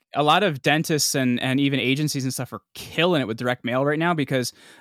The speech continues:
um, I know especially there's one company that, that's doing it, uh, Postcard Mania, and what they do is they actually have a partnership with Google, and they do postcards, and then they also do Google retargeting, so that you get a postcard and then they hit you with an ad. So it's like, it's what, what was,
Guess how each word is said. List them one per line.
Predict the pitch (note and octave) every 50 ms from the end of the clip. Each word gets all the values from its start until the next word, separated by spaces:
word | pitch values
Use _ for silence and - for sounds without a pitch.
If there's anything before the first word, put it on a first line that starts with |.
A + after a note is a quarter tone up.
| - -
um, | A#2+ B2+
I | B2 C#3+
know | E3+ E3+
especially | E3 - - E3+ D#3 - D#3+
there's | C#3 C3 B2+
one | C#3 C#3+ C#3
company | - D#3 C#3+ C3+ C3+ B2+ B2+ B2
that, | A#2 A#2+ - -
that's | B2+ B2 A#2 - -
doing | - C#3 B2+ B2+ A#2+
it, | - -
uh, | A#2 A#2 A2+ A2+ A2 G#2+ G2 E2+ - - _ _ _
Postcard | - E3+ D3+ - - D3 C3
Mania, | C3+ C3+ C#3 C3+ C3 A#2 A2
and | A2+ A#2 C3
what | C3+ C3 -
they | C#3+ C3+
do | C3+ C#3 C#3+ C#3
is | B2+ -
they | C3+ C3
actually | B2+ - D3+ B2
have | -
a |
partnership | - C#3 B2+ B2+ - C#3 A#2
with | A#2+ B2
Google, | D#3+ E3 D#3+ D3 C#3
and | B2+ B2
they | B2
do | A#2+ -
postcards, | - - D#3 D#3 - - G3+ G#3 A#3 B3 A3+ - - C#3+
and | D3
then | C3
they | B2+
also | C3 C#3 - - C#3+
do | C3
Google | C3 - D#3 C#3+ C#3+ C3 B2+
retargeting, | D3 D3 - C#3 B2 A2 G#2 F#2+ F2 A#2+ - _ _ _ _ _
so | - - D3 C#3
that | C#3 C3+
you | C#3+ D3+ C#3+
get | C3 F#3 F3+
a | D3+
postcard | - F#3 G3 G3+ - - - C#3+ C3 B2+ B2 A#2+ -
and | C#3 C3+ C#3
then | D3 D#3
they | D3+ D3
hit | E3 D#3+ -
you | - C#3+
with | C#3+ C3
an | C3+ C#3+
ad. | D3 C#3+ B2+ G2 F2+ G#2+ - _
So | - - C#3
it's | C#3 - -
like, | C#3+ C3+ C3 - _ _ _ _ _ _ _ _ _
it's | - - - D3+ -
what, | - D3 D3+ E3 - -
what | D#3 E3 E3 C3+
was, | E3+ D#3+ C#3